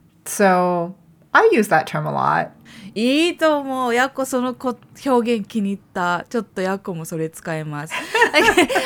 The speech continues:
Speaker 2: <laughs> I do believe that毎日のちっちゃいことを練習していくと、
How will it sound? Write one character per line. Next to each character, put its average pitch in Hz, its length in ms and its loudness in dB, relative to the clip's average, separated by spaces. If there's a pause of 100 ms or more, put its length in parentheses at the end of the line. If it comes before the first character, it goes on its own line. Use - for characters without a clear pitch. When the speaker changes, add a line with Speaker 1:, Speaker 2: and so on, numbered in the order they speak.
(160)
Speaker 2:
<laughs> - 340 -20
I 277 300 2
do 349 260 0
believe 240 560 2
that 180 360 2 (300)
毎 302 180 6 (220)
日 381 220 -8
の 330 480 2 (480)
ち 339 100 -4
っ 339 40 -6
ち - 200 0
ゃ - 20 8 (120)
い 480 40 -2
こ 440 140 2
と 196 520 4
を 233 80 4
練 233 260 6
習 247 320 -2
し - 100 -12
て 240 160 2
い 220 60 0
く - 180 -18
と、 277 640 2